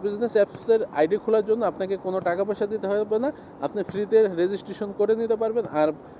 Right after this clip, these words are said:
প্লে স্টোর থেকে অ্যাভেলেবল অ্যাপ ডাউনলোড করতে পারবেন। আর রেজিস্ট্রেশন যদি করতে চান বা সহজ বিজনেস অ্যাপসের সাথে যদি আপনি ব্যবসা করতে চান, তাহলে অবশ্যই আমার সাথে যোগাযোগ করতে পারেন। আমি একজন ডিলার, আমি দীর্ঘ সাত বছর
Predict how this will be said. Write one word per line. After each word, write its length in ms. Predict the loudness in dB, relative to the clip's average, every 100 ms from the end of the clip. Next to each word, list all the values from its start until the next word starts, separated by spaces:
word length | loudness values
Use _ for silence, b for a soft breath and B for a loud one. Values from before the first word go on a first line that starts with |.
| B
প্লে 180 | 2 2
স্টোর 220 | 4 2 2
থেকে 180 | 0 2
অ্যাভেলেবল 460 | 4 4 4 4 4
অ্যাপ 140 | 2 2
ডাউনলোড 340 | 2 4 2 0
করতে 220 | -2 0 0
পারবেন। 300 | 2 0 -2 -6 B B B -2
আর 120 | 2
রেজিস্ট্রেশন 560 | 2 0 -6 -4 -2
যদি 200 | 0 -2 2
করতে 240 | 0 0
চান 180 | -2 0
বা 100 | 0
সহজ 260 | 0 0 -2
বিজনেস 340 | -2 -4 -2
অ্যাপসের 300 | -2 -2 -2
সাথে 260 | -2 -2 0
যদি 180 | 2 0
আপনি 180 | 0
ব্যবসা 280 | 0 0 0
করতে 260 | -2 -2 0
চান, 160 | -2 -4 B B
তাহলে 180 | 0 4
অবশ্যই 280 | 4 4 0
আমার 120 | -2
সাথে 220 | -2 -2
যোগাযোগ 360 | -2 0 2 0 -2
করতে 200 | -2 0
পারেন। 220 | 0 0
আমি 200 | 2 0
একজন 240 | 0 -2
ডিলার, 280 | 0 2 2
আমি 220 | 2 -2 -8 B B 0
দীর্ঘ 180 | 2 2
সাত 240 | 2 0 2
বছর 200 | 2